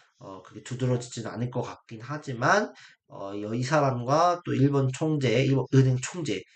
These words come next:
비오제이 총재의, 어, 발언을 우리가 좀 주-, 주목적으로 해-, 주목을 해봐야 되는 움직임이다라고 생각이 들고, 그다음에 미국 같은 경우는 이제 경기가 굉장히 좋은 상황들, 호조세를 좀 보여주고 있고, 실업률도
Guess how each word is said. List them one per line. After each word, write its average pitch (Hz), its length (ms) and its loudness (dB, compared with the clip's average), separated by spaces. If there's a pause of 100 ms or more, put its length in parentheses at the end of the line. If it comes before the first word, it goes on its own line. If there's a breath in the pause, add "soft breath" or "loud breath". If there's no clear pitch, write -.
(140 soft breath)
비오제이 123 460 -6
총재의, 143 680 0 (260 loud breath)
어, - 120 -16
발언을 127 520 0
우리가 107 260 -6
좀 107 180 -14
주-, 98 240 -12
주목적으로 123 500 0
해-, 127 100 -8
주목을 120 340 2
해봐야 151 240 4
되는 107 220 -4 (380 loud breath)
움직임이다라고 104 840 -8
생각이 113 380 -6
들고, 104 480 -2 (500 loud breath)
그다음에 170 220 -4
미국 190 300 -4
같은 247 300 -2
경우는 190 720 2
이제 156 140 2
경기가 160 560 2
굉장히 135 300 2 (100)
좋은 196 360 4
상황들, 165 400 -2
호조세를 220 460 2
좀 160 140 0
보여주고 131 420 4
있고, - 340 -10
실업률도 196 720 -2